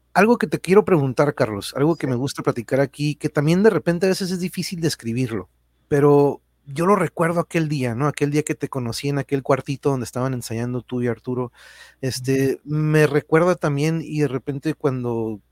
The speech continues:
Speaker 1: abrí el canal dije, "Quiero hablar de esto porque es un mundo muy bonito que me, que lo disfrutaba mucho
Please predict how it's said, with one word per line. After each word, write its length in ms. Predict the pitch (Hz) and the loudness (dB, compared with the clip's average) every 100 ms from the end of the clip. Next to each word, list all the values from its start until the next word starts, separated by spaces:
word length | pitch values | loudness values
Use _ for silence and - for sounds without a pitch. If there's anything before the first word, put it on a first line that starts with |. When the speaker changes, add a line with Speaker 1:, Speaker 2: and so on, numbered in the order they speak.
| _ | _
Speaker 1:
abrí 240 | _ 131 127 | _ -4 -2
el 120 | 143 | -2
canal 280 | 151 147 147 | 0 0 0
dije, 220 | 139 127 _ | -4 -10 _
"Quiero 220 | - 151 | -4 0
hablar 180 | 151 151 | 0 2
de 120 | 147 | 0
esto 220 | 147 - | 0 -4
porque 280 | - 123 - | -8 -8 -6
es 100 | - | -6
un 100 | 147 147 | -2 0
mundo 320 | 151 151 151 | 0 0 -2
muy 320 | 143 147 165 | -2 -2 -2
bonito 540 | 147 147 139 139 143 | 0 -2 -2 -4 -6
que 100 | - | -6
me, 240 | 123 113 104 | -6 -6 -6
que 100 | 123 | -4
lo 60 | 117 | -4
disfrutaba 500 | 113 - 110 135 143 | -4 -8 -4 0 0
mucho 400 | 143 147 165 | -2 -4 -6